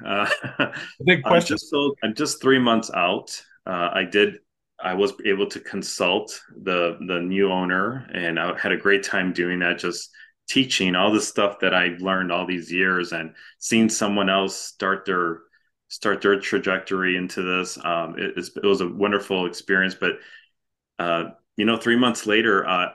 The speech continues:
Speaker 1: I, I, I have a, I have sort of like a, a, a bucket list, and one of them was to do an Ironman.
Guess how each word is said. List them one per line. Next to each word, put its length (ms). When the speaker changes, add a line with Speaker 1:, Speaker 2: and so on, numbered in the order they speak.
Speaker 1:
I, 80
I, 180
I 120
have 180
a, 100
I 100
have 240
sort 220
of 60
like 180
a, 400
a, 60
a 460
bucket 360
list, 460
and 340
one 160
of 80
them 240
was 320
to 60
do 180
an 160
Ironman. 600